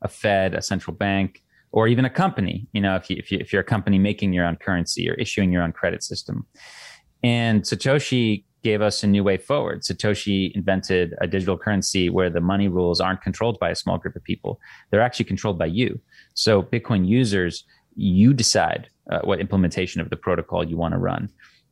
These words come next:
And you decide whether or not there should be twenty-one million. And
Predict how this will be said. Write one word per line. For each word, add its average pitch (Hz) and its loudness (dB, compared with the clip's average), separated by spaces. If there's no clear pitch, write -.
And 95 2
you 98 4
decide 95 0
whether 92 2
or 87 2
not 85 -2
there 90 -2
should - -8
be 85 -2
twenty-one 82 0
million. 80 -2
And 95 0